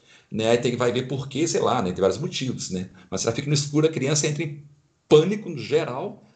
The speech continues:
urina na roupa, fica louca, deslocada, né, quer dizer, uma reação exagerada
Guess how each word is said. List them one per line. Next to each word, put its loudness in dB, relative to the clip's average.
urina -2
na -2
roupa, -4
fica 0
louca, 2
deslocada, 0
né, -2
quer 4
dizer, 2
uma 0
reação -2
exagerada -2